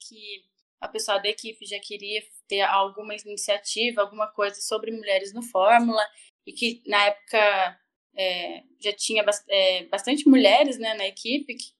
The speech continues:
estavam engajadas. E eu abracei muito, assim, a causa, a gente, nós, nossas ideias se encontraram muito, e foi a partir disso que a gente foi inicializando o projeto. Conversei com elas,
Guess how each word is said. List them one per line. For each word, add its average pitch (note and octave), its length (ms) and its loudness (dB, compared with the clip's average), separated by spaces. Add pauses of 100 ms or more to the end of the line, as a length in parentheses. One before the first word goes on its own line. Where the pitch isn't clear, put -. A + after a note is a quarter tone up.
(100)
estavam G#3+ 320 -2
engajadas. G#3+ 680 4 (440)
E C#4 240 6
eu E4 400 4 (380)
abracei C4+ 400 -2
muito, D#4 320 0
assim, C4+ 180 -8
a C4 120 -8
causa, C4 380 2
a B3 40 -8
gente, B3 760 -10
nós, A#3 300 -2
nossas A#3+ 340 -2
ideias A#3 420 -2
se A#3+ 80 -14
encontraram A#3 600 0
muito, C#4 380 -2 (520)
e A#3+ 100 -6
foi C4 540 6
a A#3 80 2
partir B3+ 280 2
disso C4 220 -6
que C#4 80 -4
a C4 60 2
gente C4 280 -4
foi A#3+ 460 -2
inicializando A#3+ 840 -4
o A3 40 -2
projeto. A#3+ 680 4
Conversei G#3 640 -8 (340)
com G#3 180 -8
elas, A#3 460 0